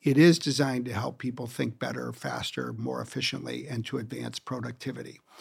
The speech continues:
In the central line of business of a company and in every supporting function, sales, marketing, advertising, finance, legal, human resources.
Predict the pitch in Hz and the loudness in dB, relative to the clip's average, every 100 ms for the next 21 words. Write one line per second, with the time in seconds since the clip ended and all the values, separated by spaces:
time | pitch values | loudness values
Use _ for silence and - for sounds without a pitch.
0 | - - _ 151 135 120 - 156 156 156 | -20 -20 _ 8 8 8 6 6 8 8
1 | 147 147 151 127 139 156 214 180 190 170 | 8 10 8 8 6 6 6 6 6 6
2 | 165 170 175 175 170 139 135 135 135 147 | 4 4 6 6 8 6 4 2 2 2
3 | 143 - 139 139 135 127 - 143 - 113 | 2 0 -2 2 2 2 2 0 0 -6
4 | 110 - 202 151 113 - - 127 156 165 | -10 0 4 4 0 -8 -2 6 6 6
5 | 123 107 110 160 175 156 131 123 131 120 | 0 -6 2 6 6 4 0 -4 -6 -8
6 | - - 165 170 143 123 117 - 165 151 | -10 -2 4 4 4 0 -6 0 0 0
7 | 123 120 139 131 131 127 - - 143 135 | -4 -6 -6 -6 -8 -10 -10 -10 -12 -14